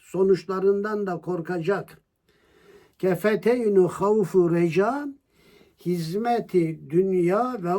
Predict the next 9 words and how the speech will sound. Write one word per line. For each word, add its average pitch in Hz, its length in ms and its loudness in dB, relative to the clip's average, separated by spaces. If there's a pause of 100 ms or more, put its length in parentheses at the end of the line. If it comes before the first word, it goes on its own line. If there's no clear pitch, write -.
(140)
ukba 180 680 0
demişlerdir. 143 920 -6 (640)
Yani 185 560 2
kulluk 208 680 0 (280)
bir 180 260 0
terazi 190 560 -2
içinde 160 640 -6
bir 233 140 -8
tarafında 156 720 -6